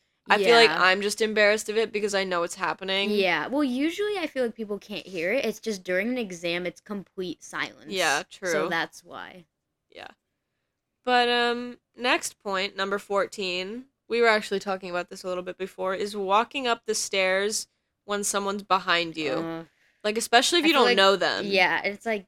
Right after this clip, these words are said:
Speaker 2: "I'm so sorry, my butt is in your
Speaker 1: <laughs>
Speaker 2: face." <laughs> Like,
Speaker 1: especially if it's someone of the opposite gender.
Speaker 2: Yes.
Speaker 1: You know, because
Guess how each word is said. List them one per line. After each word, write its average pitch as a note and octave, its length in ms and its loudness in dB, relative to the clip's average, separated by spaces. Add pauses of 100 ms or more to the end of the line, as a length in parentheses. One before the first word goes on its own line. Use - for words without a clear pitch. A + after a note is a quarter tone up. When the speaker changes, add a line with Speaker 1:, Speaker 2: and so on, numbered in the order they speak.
(200)
Speaker 2:
"I'm F#3+ 140 -10
so - 200 -10
sorry, E3+ 340 -4
my F3+ 180 -4
butt D#3+ 320 -8
is E3 120 -8
in D#3+ 120 -8
your D#3+ 140 -8
Speaker 1:
<laughs> F4 140 -2
Speaker 2:
face." G#4 540 4
<laughs> B3 40 4
Like, C4 560 6
Speaker 1:
especially F#4+ 580 6
if G4 120 4
it's F#4 200 2
someone C#4+ 480 4
of B3+ 120 2
the A#3 120 2
opposite G#3 540 4
gender. E3+ 600 2
Speaker 2:
Yes. F#3+ 760 0
Speaker 1:
You G#3 140 4
know, F#3+ 320 6
because A3 800 4